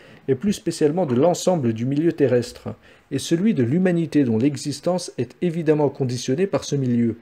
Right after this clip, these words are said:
Nous ajouterons que l'ignorance totale de ces modifications d'ordre cosmique n'est pas une des moindres causes de l'incompréhension de la science profane vis-à-vis de tout ce qui se trouve en dehors de certaines limites,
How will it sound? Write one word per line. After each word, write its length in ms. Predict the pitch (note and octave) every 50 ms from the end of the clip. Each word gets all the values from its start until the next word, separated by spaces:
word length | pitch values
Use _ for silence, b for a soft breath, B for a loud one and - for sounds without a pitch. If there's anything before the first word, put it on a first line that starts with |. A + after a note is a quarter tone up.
| b b b b b b b b b b b b b b b _ _ _ _ _ _ _ -
Nous 140 | C#3 D3+
ajouterons 420 | G#3 G3+ G3 A3+ G#3+ - C4 C#4 B3+
que 120 | - C#3
l'ignorance 560 | B2 C#3 F3 F3 F3 F3 D#3 D#3 D#3+ D3+ -
totale 380 | - G#3 G3 - F#3+ F#3 E3+ C#3+
de 80 | B2+ A2+
ces 180 | - - B2
modifications 680 | A#2+ D#3 E3+ E3+ D#3 - D#3+ - D3 C3+ - - E3+ D3
d'ordre 300 | C#3 D3+ C#3 B2+ A#2+ A#2+
cosmique 540 | - D#3+ D3 - - C#3+ C#3 D#3 E3+ - A#3
n'est 240 | A#3 A3+ F#3 F3+
pas 160 | - - A3 G#3+
une 220 | F#3+ G#3 G#3 F3+
des 120 | D3 D3+
moindres 420 | D3+ D3+ E3+ G3 F#3+ - D3 D3 C#3+
causes 260 | - G3 G3+ F3 C3
de 80 | B2 A#2+
l'incompréhension 800 | A2+ C#3+ E3 D#3 - D#3+ C#3 - - D#3 D3 C#3 C3 - F#3 F3
de 80 | C#3
la 120 | A2 A2 G#2+
science 300 | - - C#3+ B2+ - -
profane 420 | - - D3+ - - D#3+ F3+ F3
vis-à-vis 360 | C#3+ C#3 B2+ C3 B2 C#3+ E3+
de 80 | C3+ B2
tout 120 | - G3
ce 100 | F3 -
qui 120 | - - C#3
se 100 | - C3
trouve 320 | B2 - - F#3+ E3+ D3
en 60 | C3+
dehors 360 | A#2+ A2+ C3+ D3 E3 F3+ D3+
de 80 | - B2
certaines 380 | - C#3 C3 - - C3+ B2+ A#2
limites, 420 | B2 C3 C3 C3 B2 - -